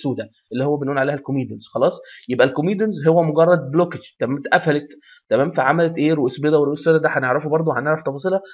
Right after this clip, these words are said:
ولكن انا عايز اعرفك طالما وجود في بلوك للبايلوسبيشيوس يونت ده انا بقول عليه اكني. and or يبقى مع انفلاميشن او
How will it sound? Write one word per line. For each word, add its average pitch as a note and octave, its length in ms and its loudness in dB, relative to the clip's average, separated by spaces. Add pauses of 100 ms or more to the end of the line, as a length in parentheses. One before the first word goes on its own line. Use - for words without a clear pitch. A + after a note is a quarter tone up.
ولكن D#3+ 260 4
انا D3 80 4
عايز F3 160 4
اعرفك C#3 460 2
طالما F3+ 240 2
وجود E3+ 260 4 (320)
في D#3+ 300 -4
بلوك G#3+ 400 4
للبايلوسبيشيوس F3+ 840 0
يونت F#3+ 220 -4
ده D3 120 6
انا F3 360 2
بقول C#3+ 300 2
عليه D3 340 0
اكني. C3 300 -2 (280)
and C4 340 4
or G#3+ 400 6 (320)
يبقى D3+ 400 4
مع G3 320 4
انفلاميشن D#3 720 -2
او G3 560 2